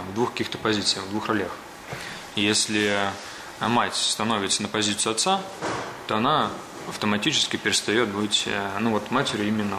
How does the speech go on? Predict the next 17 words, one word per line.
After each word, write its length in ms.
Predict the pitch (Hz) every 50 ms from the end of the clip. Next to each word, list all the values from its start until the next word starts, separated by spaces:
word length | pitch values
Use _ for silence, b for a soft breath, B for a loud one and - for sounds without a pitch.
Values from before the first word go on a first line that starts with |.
| 92 - -
по, 120 | 110 104
вот, 320 | 104 101 98 98 101 98 92 - - -
э, 100 | 110 98 -
по 80 | - 107
своим 240 | - - 110 104 101
функциям. 420 | - 147 160 147 - - - 92 90 90 - - - - - - - B B B B B B B B - - -
Вот, 180 | 107 98 92 -
не 80 | 117
по 240 | 110 - 117 110 107
сути, 300 | 104 - - 220 - 123
не 100 | 120 110
по 100 | 107 -
назначению, 480 | 104 101 101 113 110 - 180 185 139 107
а 40 | -
по 80 | 107
своим 220 | - - 143 139 127
функциям. 360 | 127 113 101 104 - -